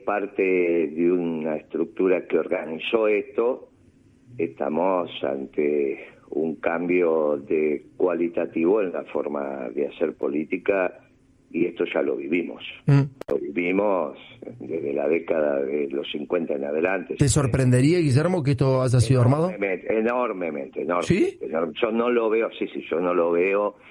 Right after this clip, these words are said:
Speaker 1: en el clima de la política que haya una estructura organizada que se plantee un magnicidio.
Speaker 2: ¿Vos sabés que, eh, supiste cómo fue el hecho? ¿Sabías que este muchacho se metía en los móviles de Crónica, se nos metió tres veces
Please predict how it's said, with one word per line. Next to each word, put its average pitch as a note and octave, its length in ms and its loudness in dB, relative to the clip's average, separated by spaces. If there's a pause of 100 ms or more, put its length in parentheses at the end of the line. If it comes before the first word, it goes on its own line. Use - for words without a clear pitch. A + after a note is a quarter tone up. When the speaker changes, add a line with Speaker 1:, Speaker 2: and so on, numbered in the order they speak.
(640)
Speaker 1:
en F#2 220 0
el F2 160 -2
clima G2+ 480 0
de F#2+ 140 2
la F#2+ 160 -2
política A2 800 -2 (600)
que E2+ 160 2
haya F2+ 340 0
una F#2+ 160 0
estructura F2 1040 0
organizada A2+ 1300 0
que F#2+ 100 0 (140)
se F2+ 80 -2
plantee E2 420 -2
un E2+ 140 0
magnicidio. D2+ 640 -8
Speaker 2:
¿Vos E3+ 220 4
sabés F#3 200 2
que, C#3 520 2
eh, C3 120 0
supiste E3 420 0
cómo D#3+ 220 0
fue C#3+ 200 2
el C#3+ 60 4
hecho? D#3+ 360 0
¿Sabías D3+ 340 2
que F#3 100 0
este D3 220 2
muchacho C3 640 4
se A#2 240 4
metía A#2 280 4
en C#3 60 6
los B2+ 100 10
móviles B2+ 340 8
de A#2 100 8
Crónica, D3 400 2
se A#2+ 140 4
nos A2+ 100 12
metió A#2 320 6
tres B2+ 180 6
veces D#3+ 440 4